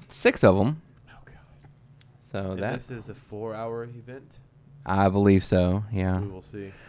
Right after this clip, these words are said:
Speaker 1: Well, you also have to think that two of those hours are gonna be spent with the Royal Rumbles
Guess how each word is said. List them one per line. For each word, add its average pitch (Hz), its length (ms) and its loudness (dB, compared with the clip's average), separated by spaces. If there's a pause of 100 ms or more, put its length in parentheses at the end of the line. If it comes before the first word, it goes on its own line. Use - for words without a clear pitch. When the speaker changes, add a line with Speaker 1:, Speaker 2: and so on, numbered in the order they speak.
(160)
Speaker 1:
Well, 117 220 10
you 123 140 6
also 131 220 6
have 113 120 6
to 117 60 -6
think 110 300 0
that - 280 -2
two 131 220 6
of 107 80 6
those 98 200 8
hours 92 300 6
are 90 80 2
gonna 92 120 2
be 90 120 2
spent - 440 -2
with 92 180 -4
the 85 300 2 (480)
Royal 90 260 6
Rumbles 82 600 -2